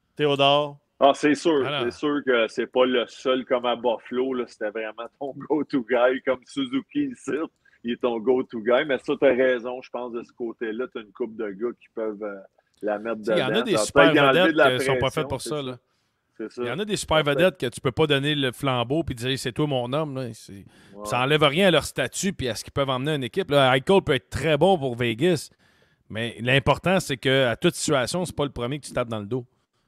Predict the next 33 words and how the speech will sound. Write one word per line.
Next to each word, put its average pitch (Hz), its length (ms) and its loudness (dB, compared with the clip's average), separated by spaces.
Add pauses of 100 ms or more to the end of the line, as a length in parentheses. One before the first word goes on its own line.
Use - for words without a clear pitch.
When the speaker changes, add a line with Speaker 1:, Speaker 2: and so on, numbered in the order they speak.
(1040)
Speaker 3:
Puis - 140 -18
ça, - 120 -2
Speaker 2:
Non, 180 60 0
Speaker 3:
qu'ils 156 120 -6
le 139 60 -6
Speaker 2:
mais 107 40 -8
c'est 95 80 -6
Speaker 3:
savent, 185 280 2
Speaker 2:
sûr 127 220 4
qu'il 110 160 -4
Speaker 3:
ça, - 200 -8
c'est - 140 -10
important. 98 320 -8
Speaker 2:
Ouais. 87 40 -16 (1120)
Mais 117 100 0
je - 80 -8
pense 139 280 6
que 135 80 0
le 123 180 4
monde 131 240 -4
va 120 160 -4
quand 120 220 -2
même 131 200 -10
s'attendre 131 720 -6
à, 110 100 -6
à 104 240 -4
le 110 80 -4
voir 120 260 0
performer, 113 720 -4
là, 107 140 -6
là-bas 101 440 -6
puis 107 160 -10
aider 98 320 -6